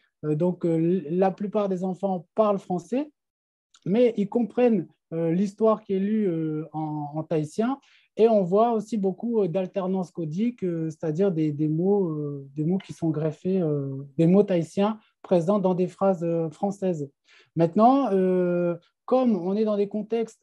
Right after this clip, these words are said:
où, euh, il y a une politique d'assimilation culturelle et où ces langues,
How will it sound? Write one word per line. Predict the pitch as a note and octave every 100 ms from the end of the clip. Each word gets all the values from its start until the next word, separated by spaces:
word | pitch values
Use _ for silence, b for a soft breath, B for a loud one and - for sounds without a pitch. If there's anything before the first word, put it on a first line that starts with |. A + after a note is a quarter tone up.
| _
où, | A#3 B3 A3+
euh, | F#3+ F3+ F3 E3+ E3 E3 E3+ E3
il |
y | F3+
a | F3 E3+
une | F3 E3+
politique | G3 G3 G#3
d'assimilation | F3+ F#3 G3 G3 F#3+ F3+ F#3+
culturelle | F#3 E3 F#3 G3+ G3
et | F3+
où | F#3 F#3+
ces | - G3
langues, | G3+ A3 G3 D#3